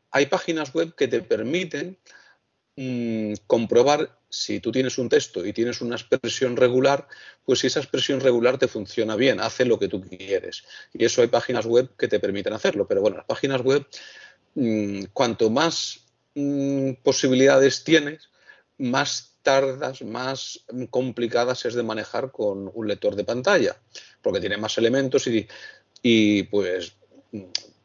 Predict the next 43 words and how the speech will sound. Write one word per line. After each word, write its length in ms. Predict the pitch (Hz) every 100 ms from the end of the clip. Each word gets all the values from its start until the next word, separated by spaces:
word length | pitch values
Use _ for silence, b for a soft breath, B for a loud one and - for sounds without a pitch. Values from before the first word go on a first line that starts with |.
| -
aunque 260 | 143 113 117
sepas 440 | - 156 156 156
manejarlo 680 | 151 151 143 - 165 135 101
y, 120 | 98 98 -
y, 580 | - 101 101 98 98 95 -
y 40 |
vayas 400 | 104 127 139 131
más 200 | 131 127
o 40 | 127
menos 320 | 131 123 113
al 140 | 104
sitio, 580 | 101 160 165 - 147 156 B B
siempre 360 | - - 127 127
va 80 | 117
a 20 |
ser 200 | - 104
más 220 | 101 95
lento. 380 | 90 82 82 _ _ B B B _
Y 80 | 123
entonces 300 | 120 127 131
pensé, 300 | 131 113 117
digo, 200 | 110 98
bueno, 260 | 113 113 -
¿y 100 | 101
no 100 | 95
sería 220 | - 143
posible 880 | 135 - 131 135 131 117 117 113 113 b b _
hacer 520 | 110 - 123 120 104 b b b _ -
un 180 | 127
atajo 480 | 120 117 135 120 98
que 80 | 117
haga 300 | 120 117 120
esto? 400 | 131 - - - -
Me 100 | 120
acordé 340 | 113 107 127
del 140 | 147 147
atajo 380 | 135 156 -
del 200 | 101 95
T 120 | 95 113
S 200 | - 143
E 40 |
D 80 | 120
I 120 | 95